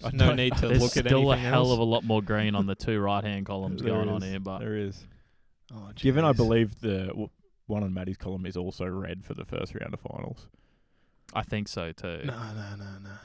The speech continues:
Speaker 1: But we could give
Speaker 3: I'm
Speaker 1: it
Speaker 3: gonna
Speaker 1: to
Speaker 3: go
Speaker 1: him.
Speaker 3: back. No, I'm not giving it to him. He, f-, he, he was incapable of responding to a message. What the? What am I doing? Oh, okay, there we go.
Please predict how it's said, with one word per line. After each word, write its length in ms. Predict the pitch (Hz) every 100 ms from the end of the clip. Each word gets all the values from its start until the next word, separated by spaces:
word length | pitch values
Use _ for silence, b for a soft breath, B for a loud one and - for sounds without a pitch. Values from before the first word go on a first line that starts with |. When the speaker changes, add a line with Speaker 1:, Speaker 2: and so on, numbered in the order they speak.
| - -
Speaker 1:
But 100 | 101
we 140 | 110
could 240 | - 123
give 100 | 101
Speaker 3:
I'm 80 | 117
Speaker 1:
it 60 | 120
Speaker 3:
gonna 160 | 127
Speaker 1:
to 60 | 120
Speaker 3:
go 120 | 117
Speaker 1:
him. 60 | 95
Speaker 3:
back. 340 | 95 85 - -
No, 140 | 110
I'm 160 | 92 95
not 140 | 90
giving 180 | - 85
it 80 | 85
to 100 | 92
him. 140 | 90
He, 60 | 90
f-, 300 | 95 - -
he, 400 | 113 101 95 95 110
he 180 | 113
was 360 | 101 98 92 - -
incapable 840 | 147 139 120 110 101 104 98 101
of 160 | 90
responding 520 | 95 - 120 113 110 104
to 160 | 101
a 40 | 90
message. 600 | 98 123 185 175 - - - b b b b _ _ _ _ _
What 160 | 147 156
the? 100 | 185
What 180 | 170 190
am 100 | 214
I 40 |
doing? 460 | 190 117 131 98 82
Oh, 260 | 107 107 90 95
okay, 160 | - 82
there 140 | 98
we 60 |
go. 120 | 85